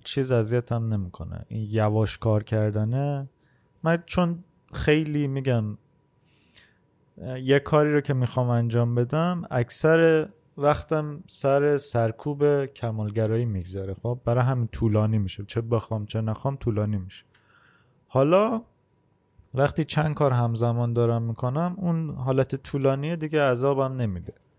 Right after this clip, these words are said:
خب، کم کم یه دفعه شروع می‌کنه هی مثلاً یه چیزای، اه، چیز دادن، چی می‌گن، اه، بازخورد دادن.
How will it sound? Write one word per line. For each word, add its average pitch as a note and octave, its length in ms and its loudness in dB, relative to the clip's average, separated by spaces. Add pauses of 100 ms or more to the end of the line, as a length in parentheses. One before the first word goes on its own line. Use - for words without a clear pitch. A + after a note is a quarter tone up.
(380)
خب، C#3 340 0 (260)
کم C#3 260 0
کم D#3+ 220 2
یه D3 120 0
دفعه C3+ 340 0
شروع C#3 320 0
می‌کنه C3+ 420 -4
هی B2+ 300 0 (1500)
مثلاً A#2 640 -2
یه A#2+ 140 -2
چیزای، A#2 560 0 (640)
اه، G2+ 280 -10 (680)
چیز G2+ 280 -4
دادن، G2 300 -4
چی G2 160 -12
می‌گن، G2 280 -12 (1120)
اه، - 200 -10 (200)
بازخورد A#2 520 0
دادن. E3+ 800 0